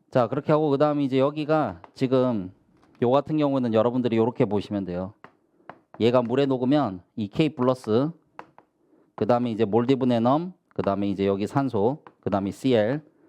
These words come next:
여기 이 마이너스 이렇게 나눠지는 거예요. 그러면 얘 같은 경우는 이제 그, 잠깐만. 씨엘이 네 마리지. 자, 그러면 얘 같은 경우는 씨엘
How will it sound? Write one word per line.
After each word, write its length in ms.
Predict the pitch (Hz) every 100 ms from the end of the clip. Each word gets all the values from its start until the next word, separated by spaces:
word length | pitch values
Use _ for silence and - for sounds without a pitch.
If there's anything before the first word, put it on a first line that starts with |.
| _ -
여기 280 | 98 101 98
이 60 |
마이너스 460 | 101 110 113 107 107
이렇게 280 | 110 110 98
나눠지는 480 | 87 92 87 92
거예요. 220 | 87 80 - _ _ _ _ _ _ _ _ -
그러면 260 | 139 147
얘 80 | 135
같은 260 | 143 147 151
경우는 520 | 147 143 139 135 113
이제 180 | 107 120
그, 280 | 127 120 113 -
잠깐만. 400 | - 98 92 87 82 - _ _ _ _ _ _ _ _ _
씨엘이 300 | - 107 98
네 120 | 90
마리지. 480 | 92 90 92 - - _ _ _ _ _ _ _ _ _ _ _ _ _ _ _ - _ _ - _ - - _ _ _ - - _ _ - - _ _ _ _ _ _ _
자, 120 | - 135
그러면 240 | 156 156
얘 60 | 143
같은 240 | 151 156
경우는 300 | 147 147 147
씨엘 480 | 143 185 175 165